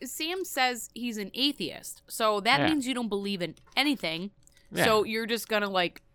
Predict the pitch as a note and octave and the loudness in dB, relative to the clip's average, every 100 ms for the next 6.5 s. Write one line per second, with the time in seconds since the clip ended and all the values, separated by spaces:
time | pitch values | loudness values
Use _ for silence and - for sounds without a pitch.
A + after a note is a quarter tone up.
0 | _ _ - - - F#3+ G3 F#3 G3+ F3+ | _ _ -20 -12 -6 -4 -2 -4 -4 -6
1 | F3+ F3 F#3 F3 - - F3+ D#3 E3+ G3 | -6 -6 -6 -6 -10 -10 -6 -4 -4 -6
2 | A3+ A3+ G3 E3+ F3 F#3 G2+ G2 E2+ - | -8 -8 -8 -6 -2 -2 -4 -8 -12 -16
3 | - - G3+ - G#3 - - - F#4 F#4 | -14 0 2 4 4 0 -20 0 4 8
4 | F#4+ - - D4+ E4+ D#4+ C#4 - G#2 A#2 | 8 8 6 8 8 8 4 -2 0 2
5 | - A#2 - G2 F#2 F2+ A2+ D#3+ A#3 A3+ | 2 -4 -2 0 0 0 2 4 2 2
6 | B3+ A#3 A3+ C4 | 0 0 4 6